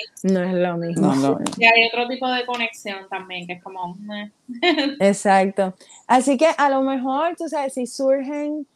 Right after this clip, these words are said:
Speaker 1: no es algo así de que, de que quiero volver a dar clases todos los días como
Speaker 3: Ujú.
Speaker 1: antes,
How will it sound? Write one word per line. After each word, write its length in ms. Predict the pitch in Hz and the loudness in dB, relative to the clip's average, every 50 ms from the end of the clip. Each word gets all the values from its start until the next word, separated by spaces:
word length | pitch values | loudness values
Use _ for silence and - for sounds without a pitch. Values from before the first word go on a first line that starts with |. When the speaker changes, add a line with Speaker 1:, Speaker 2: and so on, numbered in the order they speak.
| _ _ _ _ _ _ | _ _ _ _ _ _
Speaker 1:
no 180 | 240 247 254 | -4 -4 -2
es 160 | 254 254 254 - | -4 -6 -8 -6
algo 640 | - 269 277 285 294 285 277 277 277 269 262 254 240 - | -4 -2 0 0 0 2 2 2 2 2 2 0 0 -2
así 280 | - 240 226 - 247 240 | -4 -6 -4 -2 -2 0
de 200 | 233 247 247 233 | 0 0 -2 -2
que, 380 | 247 233 220 214 202 196 175 202 | -2 -2 -2 -2 -2 -4 -4 -4
de 160 | 202 208 202 | -6 -4 -4
que 100 | 214 202 | -4 -4
quiero 260 | - 220 208 214 208 | -4 -4 -2 -2 -2
volver 300 | 214 220 226 220 226 220 | -2 -2 -2 -2 -2 -2
a 80 | 220 214 | -2 -2
dar 160 | 214 214 220 | -4 -6 -6
clases 320 | - 208 208 - 226 214 - | -6 -6 -6 -6 -8 -10 -8
todos 200 | - 220 214 214 | -6 -6 -4 -4
los 160 | 214 208 202 | -4 -4 -4
días 240 | 220 214 208 208 - | -4 -4 -4 -6 -6
como 220 | - 220 208 202 | -6 -6 -4 -2
Speaker 3:
Ujú. 40 | 208 254 | 0 0
Speaker 1:
antes, 300 | 302 285 - 269 262 240 | -2 -2 -2 -2 -4 -4